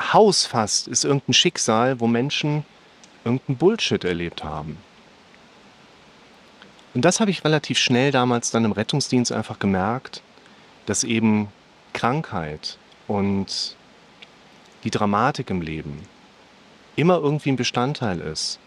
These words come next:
Die Krankheit ist nie weg, wenn Gesundheit da ist. Gesundheit ist nicht der Zustand, dass die Krankheit keinen Platz in unserem Leben hat. Gesundheit bedeutet Anwesenheit von Krankheit,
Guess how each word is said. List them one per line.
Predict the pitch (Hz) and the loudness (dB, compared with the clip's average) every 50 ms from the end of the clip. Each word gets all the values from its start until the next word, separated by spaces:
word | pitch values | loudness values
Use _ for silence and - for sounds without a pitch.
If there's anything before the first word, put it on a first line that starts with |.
| - - - - - - - - | -20 -20 -20 -20 -20 -20 -10 -10
Die | - - | -8 -8
Krankheit | - - 151 165 190 - 143 127 120 | -2 -2 0 0 0 0 -2 -4 -4
ist | - 147 135 - - - | -4 -4 -6 -4 0 0
nie | 143 147 175 180 156 135 | 2 4 4 4 4 4
weg, | 160 165 - - - - | 0 0 -2 -6 -6 -2
wenn | 117 117 120 | 0 0 2
Gesundheit | 113 117 113 139 147 143 139 127 113 - | 0 2 2 2 0 2 0 0 0 0
da | 123 - 180 180 120 | -2 -2 -2 -2 -4
ist. | 90 92 - - - - | -4 -2 -2 -2 -2 -2
Gesundheit | - 117 110 139 156 160 160 127 | -2 0 0 2 2 2 0 -2
ist | 120 - - | -2 -2 -2
nicht | 151 156 - | -4 -2 -2
der | 131 120 | -2 -2
Zustand, | - - 160 156 - - 127 120 117 | 0 -2 -4 -4 -2 -2 -2 -2 -2
dass | 110 - | -4 -4
die | - 113 | -6 -6
Krankheit | - - 127 131 143 143 - 120 113 113 113 - - - - - - - - - - - | -4 -2 -2 -2 -2 -2 -2 -2 -2 -2 -2 -6 -12 -20 -20 -20 -20 -20 -20 -20 -20 -8
keinen | - 117 113 113 | -4 -4 -4 -2
Platz | - 131 139 - - 147 | -2 -4 -4 -2 -2 -4
in | 131 | -4
unserem | 117 110 101 104 101 95 | -4 -2 -2 -2 -2 -2
Leben | 90 90 82 85 78 76 | -4 -4 -4 -6 -6 -8
hat. | 78 78 - - | -8 -10 -12 -8
Gesundheit | - 101 104 123 135 - 127 110 - | -6 -2 0 0 0 0 -2 -4 -4
bedeutet | - 101 - 110 113 - 110 - | -4 -2 0 -2 -2 -2 -6 -8
Anwesenheit | 98 117 135 139 131 123 - - 113 110 110 | -4 -4 -2 0 0 0 0 -2 -4 -4 -4
von | - - 107 | -4 -6 -8
Krankheit, | - - 117 113 123 123 - 120 110 113 - | -4 -2 -2 -2 -2 -2 -2 -2 -2 -4 -6